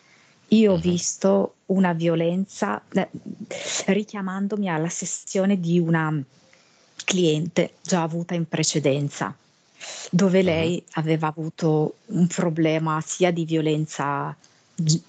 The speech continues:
Speaker 1: generale, familiare, che di violenza sessuale. Ora io non me la sento di dire, visto che lei lo nega, che c'è stata una violenza sessuale, capito? Non me la sento di dire, però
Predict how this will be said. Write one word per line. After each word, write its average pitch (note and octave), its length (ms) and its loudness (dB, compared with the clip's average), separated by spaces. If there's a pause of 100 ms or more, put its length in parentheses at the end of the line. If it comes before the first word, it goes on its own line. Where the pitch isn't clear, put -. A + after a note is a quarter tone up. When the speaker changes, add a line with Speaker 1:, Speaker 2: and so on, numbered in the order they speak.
Speaker 1:
generale, D#3+ 680 0
familiare, D#3 880 -2 (720)
che F#3 160 2
di F3 80 -2
violenza D3+ 540 -6
sessuale. C#3 680 -4 (520)
Ora F#3+ 500 -2 (160)
io F#3 200 4
non G3 260 8
me G3+ 120 4
la E3+ 80 -2
sento F3 420 -2
di D#3 140 -2
dire, D3+ 520 0 (280)
visto E3 300 0
che E3+ 120 0
lei D#3 240 2
lo D3+ 120 0
nega, D3+ 520 0 (300)
che - 120 -2
c'è E3+ 140 -4
stata D#3+ 320 -8
una D3+ 120 -4
violenza D3 480 -2
sessuale, C#3+ 600 -2
capito? D3+ 440 -4 (260)
Non G3+ 200 4
me F#3+ 100 2
la D3+ 60 -2
sento C#3+ 380 -4
di C#3 120 -4
dire, C3 340 -4 (380)
però G3 400 2